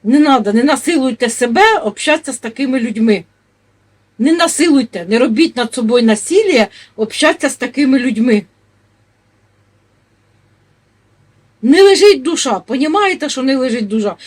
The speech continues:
Душа по-хорошому, по-любому, по всякими способами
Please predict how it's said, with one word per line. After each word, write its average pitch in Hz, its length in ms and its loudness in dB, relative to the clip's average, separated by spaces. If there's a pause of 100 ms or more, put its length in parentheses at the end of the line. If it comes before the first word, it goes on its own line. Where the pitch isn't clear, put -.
(200)
Душа 208 360 -4
по-хорошому, 247 880 0
по-любому, 233 920 2 (300)
по 269 120 -8
всякими 277 640 -2
способами 226 840 -2